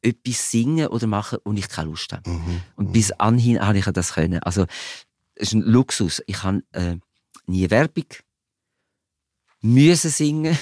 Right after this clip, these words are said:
Speaker 1: <laughs> oder so. Äh, also von dem her habe ich wie gedacht, ah, mich gibt's auch neben der Musik oder ohne Musik kann ich toll existieren.
Speaker 2: Weil ich glaube, dass von dem haben ja viel Angst, wo,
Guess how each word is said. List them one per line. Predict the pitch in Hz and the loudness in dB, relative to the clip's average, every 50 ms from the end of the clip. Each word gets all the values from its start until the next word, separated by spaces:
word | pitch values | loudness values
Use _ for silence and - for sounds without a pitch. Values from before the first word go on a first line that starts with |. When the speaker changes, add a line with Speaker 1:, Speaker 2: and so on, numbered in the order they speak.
| - - - - | -4 -10 -20 -20
Speaker 1:
<laughs> | - - - 120 - | -14 -8 -6 -4 -4
oder | 139 139 | -2 0
so. | 131 135 135 147 151 - - - - - - - - - - | 2 4 4 2 0 -2 -8 -14 -12 -12 -14 -14 -16 -14 -4
Äh, | - - 113 113 110 110 107 107 - _ _ _ _ _ - | 0 4 4 6 6 4 2 0 -4 _ _ _ _ _ -2
also | - 117 110 123 110 - | 0 2 2 2 2 2
von | - - 127 | 0 0 2
dem | - 127 135 151 | 4 4 4 4
her | 147 139 135 | 4 4 4
habe | 127 123 120 | 4 2 2
ich | 117 - | 0 0
wie | - 127 | -2 -2
gedacht, | - - 127 113 - - | -2 -2 -2 -2 -2 -6
ah, | 101 104 107 110 | -4 -4 -2 -2
mich | 113 113 110 110 - - | -2 -2 -2 -4 -6 -8
gibt's | - 113 110 - - - | -8 -8 -8 -8 -6 -4
auch | 95 92 101 113 113 107 _ _ _ - | -4 -2 -2 -4 -4 -8 _ _ _ -6
neben | 98 95 98 - - - | -4 -4 -4 -4 -8 -10
der | - 98 | -6 -6
Musik | 95 95 95 92 - - 95 92 - - - | -4 -4 -6 -6 -8 -8 -8 -10 -14 -14 -12
oder | - 90 - 95 90 - - | -10 -8 -6 -6 -6 -2 2
ohne | 98 95 98 104 107 104 | 2 4 4 4 4 2
Musik | 95 95 92 90 - 107 95 - - _ _ _ _ _ _ _ | 0 0 -2 -2 -2 -4 -6 -6 -8 _ _ _ _ _ _ _
kann | - - - 82 85 92 | -14 -8 -4 -4 -4 -4
ich | 85 - | -6 -10
toll | - - - 78 80 90 - - | -8 -6 -4 -4 -4 -4 -6 -10
existieren. | - - - - - - - - - - - 76 73 - - _ _ _ | -12 -12 -10 -8 -8 -8 -8 -8 -8 -8 -8 -8 -10 -12 -16 _ _ _
Speaker 2:
Weil | - 110 113 107 | -2 0 2 2
ich | 107 - | 2 2
glaube, | - 117 110 - | 0 0 0 0
dass | 123 110 - - - _ _ | 0 0 -2 -4 -8 _ _
von | - - 117 | -4 -2 0
dem | 107 123 127 135 143 | 2 4 4 4 4
haben | 127 110 | 4 4
ja | 117 107 | 2 0
viel | - - 123 123 131 151 160 | 0 0 -2 0 0 -2 -2
Angst, | - - 127 127 135 151 190 - - - - - - - - | -2 0 2 2 2 2 0 -2 -4 -4 -6 -6 -8 -8 -4
wo, | 139 139 139 135 135 139 131 | -2 0 2 4 4 2 0